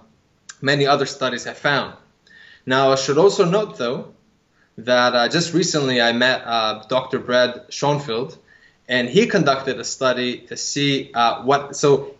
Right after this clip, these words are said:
he, he approached it with, uh, what he calls the mind-muscle connection, which is a bit more from a bodybuilding orientated.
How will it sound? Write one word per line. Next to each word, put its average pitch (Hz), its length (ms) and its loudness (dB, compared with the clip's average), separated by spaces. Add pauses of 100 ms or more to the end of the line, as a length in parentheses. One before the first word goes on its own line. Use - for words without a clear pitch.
he, 160 100 -8
he 165 260 4
approached 160 480 2
it 123 80 -6
with, 127 160 -4
uh, 123 140 4
what 127 140 0
he 131 100 -6
calls 127 360 0
the 120 80 -2
mind-muscle 123 920 2
connection, 120 580 -4
which 110 180 -16
is 113 100 -10
a 117 60 -6
bit 113 160 -6
more 117 220 -4
from 113 160 -10
a 110 60 -4
bodybuilding 120 640 0
orientated. 117 760 0